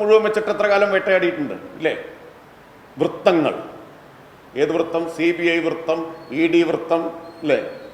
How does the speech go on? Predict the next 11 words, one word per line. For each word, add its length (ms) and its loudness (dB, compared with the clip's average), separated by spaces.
പിന്നെ 200 2
സൂചന, 340 6
സൂചനയും 600 2
വൃത്തവും 420 0
കൊ-, 140 2
ഏ, 60 10
വെച്ചിട്ട് 340 0
മാസങ്ങൾ 440 6
ഞങ്ങളെ 260 2
വേട്ടയാടിയിട്ടുള്ളവരല്ലേ, 800 0
മാസങ്ങൾ. 420 2